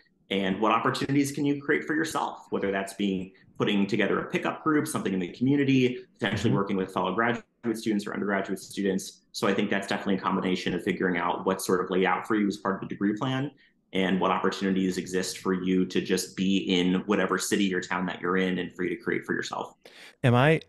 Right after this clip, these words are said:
Speaker 2: am I accurate in my assumption that sometimes at the bigger, more prestigious universities, there's more grad students, so a little bit less conducting time? And then if you went to, like, say, maybe a B school, you might have more podium time.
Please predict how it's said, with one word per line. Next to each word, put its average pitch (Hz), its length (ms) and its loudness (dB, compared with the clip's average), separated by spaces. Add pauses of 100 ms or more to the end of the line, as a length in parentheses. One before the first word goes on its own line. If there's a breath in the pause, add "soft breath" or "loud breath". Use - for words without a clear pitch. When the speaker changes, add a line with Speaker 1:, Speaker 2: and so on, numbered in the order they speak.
Speaker 2:
am 127 100 4
I 127 120 6
accurate 131 480 4
in 107 360 2
my 107 200 4
assumption 104 640 2 (240)
that 101 400 2 (560 soft breath)
sometimes 120 540 4
at 104 140 4
the 104 80 4
bigger, 110 360 4
more 107 140 4
prestigious 107 500 0
universities, 104 800 2
there's 98 260 0
more 104 320 4 (280)
grad 107 240 4
students, 107 420 2
so 101 300 2
a 107 60 0
little 104 280 2
bit 110 140 2
less 107 340 2
conducting 107 500 0
time? 139 380 4 (480 loud breath)
And 101 200 2
then 104 200 4
if 98 120 2
you 110 100 4
went 110 180 4
to, 107 160 4
like, 95 200 2
say, 104 180 2
maybe 101 280 4
a 98 60 4
B 104 180 2
school, 117 560 4 (360 soft breath)
you 104 140 2
might 104 280 4
have 107 520 4
more 107 260 2
podium 127 300 4
time. 151 300 2